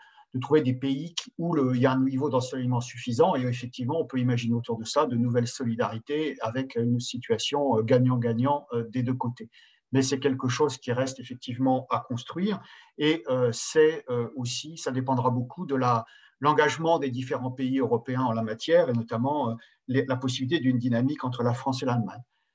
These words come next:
Sur ce point, j'aimerais peut-être de redonner la, la parole à, à Madame Forteza, puisqu'on a parlé d'un sujet potentiellement clivant entre la France et l'Allemagne autour du nucléaire. Est-ce que vous,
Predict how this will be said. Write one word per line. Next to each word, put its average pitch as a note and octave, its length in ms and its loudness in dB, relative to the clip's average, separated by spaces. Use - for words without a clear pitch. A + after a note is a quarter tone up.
Sur F#3+ 180 0
ce - 120 0
point, A#3 240 0
j'aimerais E3+ 380 0
peut-être D#3+ 540 -4
de C3 100 -4
redonner E3 380 0
la, C#3+ 260 -2
la C#3 120 -2
parole D3+ 340 0
à, C3 140 -2
à C3+ 60 -4
Madame C3 320 -4
Forteza, D3+ 600 -2
puisqu'on D3+ 320 -2
a C#3+ 80 2
parlé D3 320 2
d'un C#3 160 -2
sujet C#3+ 560 4
potentiellement D3 560 0
clivant C#3+ 520 -2
entre B2 220 -2
la B2+ 80 0
France B2+ 220 -6
et - 20 -2
l'Allemagne C3+ 220 2
autour B2+ 180 -4
du A#2+ 80 0
nucléaire. D#3+ 320 2
Est-ce D3 160 0
que - 80 -2
vous, G#3+ 400 4